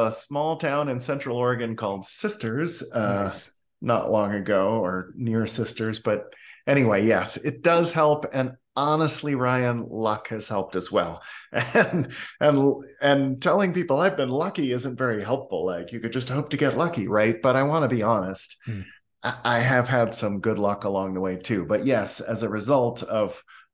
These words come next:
Speaker 1: both luck and hard work and good science, I have had a lot of name droppy worthy clients I am proud of. So thank you for that.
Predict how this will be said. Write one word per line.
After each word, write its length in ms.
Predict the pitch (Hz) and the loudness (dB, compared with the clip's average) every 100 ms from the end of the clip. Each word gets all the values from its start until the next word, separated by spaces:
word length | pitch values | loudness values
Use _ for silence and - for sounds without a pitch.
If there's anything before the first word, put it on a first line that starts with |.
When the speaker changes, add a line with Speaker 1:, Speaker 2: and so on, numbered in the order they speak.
| _ | _
Speaker 1:
both 340 | 147 151 147 - | 0 2 0 0
luck 400 | 127 127 - - _ _ - | 2 2 0 -12 _ _ -8
and 140 | 107 | -6
hard 320 | 101 135 117 | 0 2 2
work 380 | 110 113 113 - _ _ _ | 2 0 -2 -10 _ _ _
and 200 | 98 92 | -12 -4
good 200 | 123 127 | 0 0
science, 680 | 127 113 101 104 95 - - - - | 0 -2 0 -2 -2 -2 -2 -6 -8
I 200 | 95 98 | -4 -2
have 380 | 110 107 113 107 | -2 -2 -2 -4
had 220 | 113 113 | -2 0
a 80 | 117 | 2
lot 260 | 113 110 120 | 2 2 0
of 100 | 117 | 0
name 220 | 113 135 | -2 -2
droppy 300 | 123 123 120 | -2 -2 -2
worthy 280 | 113 123 120 | -4 -4 -6
clients 500 | 117 120 110 101 - | -4 -2 -2 -4 -4
I 120 | 107 | -4
am 120 | 107 | -4
proud 240 | 98 107 98 | -4 -4 -4
of. 180 | 95 92 | -6 -8
So 160 | - 110 | -8 -4
thank 260 | 120 110 | -4 -4
you 80 | 107 | -8
for 140 | - | -8
that. 240 | 107 107 | -8 -8